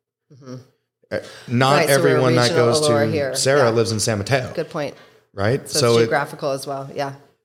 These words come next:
Speaker 2: Yeah, it's just, you know, this debate's been going on forever,
Speaker 1: Yeah.
Speaker 2: re-, really. And I, especially coming from De La Salle, where they're the only private school over there, basically. There's a couple, but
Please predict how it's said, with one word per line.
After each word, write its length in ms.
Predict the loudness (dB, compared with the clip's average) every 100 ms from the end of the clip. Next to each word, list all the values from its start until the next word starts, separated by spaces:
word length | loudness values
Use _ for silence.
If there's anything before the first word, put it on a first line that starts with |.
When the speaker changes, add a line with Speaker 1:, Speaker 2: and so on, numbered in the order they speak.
| 0
Speaker 2:
Yeah, 200 | 4 4
it's 120 | 4
just, 360 | 2 2 0 0
you 100 | 2
know, 260 | 4 2
this 240 | 0 0 0
debate's 380 | 0 2 2 0
been 140 | -2
going 120 | 0
on 120 | 0
forever, 420 | 0 -2 -2 -4 -8 -8
Speaker 1:
Yeah. 160 | -4 -2
Speaker 2:
re-, 100 | -2
really. 380 | 0 0 0 2
And 80 |
I, 120 | 0 0 -8 -12 -8
especially 480 | -4 0 2 0
coming 220 | 0 -2 -2
from 160 | -2
De 120 | 0 0
La 80 |
Salle, 360 | 2 2 4 2
where 80 | 2
they're 140 | 0
the 140 | 0 0
only 440 | 2 4 2 0
private 360 | 0 -2 -2 -4
school 380 | -4 -4 -2 -4
over 180 | -4
there, 160 | -4 -2
basically. 560 | -2 -2 -4 -4 -4 -2
There's 180 | -4
a 60 | -2
couple, 300 | -4 -2 -2
but 260 | -2 -6